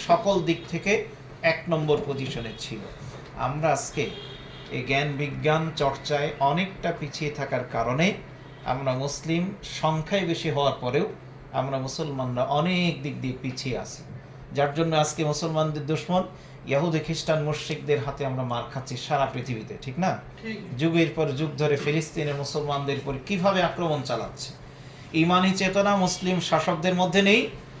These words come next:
Speaker 1: আবার প্রযুক্তির দিক থেকেও আমরা অনেক পিছিয়ে রয়েছি। আজকে দেখুন যে হামাস, হিজবুল্লাহ বা,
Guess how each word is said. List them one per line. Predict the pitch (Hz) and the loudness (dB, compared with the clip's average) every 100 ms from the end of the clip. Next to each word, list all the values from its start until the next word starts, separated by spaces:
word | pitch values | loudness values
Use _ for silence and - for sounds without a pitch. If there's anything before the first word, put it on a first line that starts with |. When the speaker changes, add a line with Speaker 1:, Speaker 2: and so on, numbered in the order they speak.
| - - | -6 6
Speaker 1:
আবার | 156 185 214 220 - - | 8 12 10 8 0 -6
প্রযুক্তির | 190 202 226 254 - 254 190 | 6 8 8 4 0 0 4
দিক | 208 - | 2 2
থেকেও | 196 190 | 2 6
আমরা | 160 151 139 | 6 6 4
অনেক | 135 - | 2 -2
পিছিয়ে | 156 - 143 117 | -4 -2 -2 -2
রয়েছি। | 104 87 - - - - - - - - - - - - - - | -2 -8 -12 -14 -16 -18 -18 -18 -18 -18 -18 -18 -18 -18 -12 2
আজকে | 165 - 220 | 2 6 10
দেখুন | 208 233 202 226 202 | 10 10 6 4 2
যে | 196 | 4
হামাস, | 170 170 185 208 - - - - - - - - - - - | 6 8 10 10 10 6 -4 -8 -14 -16 -18 -18 -18 -14 2
হিজবুল্লাহ | 170 170 175 208 208 214 226 - - - - - - - - | 4 4 8 8 10 10 10 8 -2 -16 -18 -18 -18 -18 -10
বা, | 160 175 180 175 185 | 4 10 12 12 10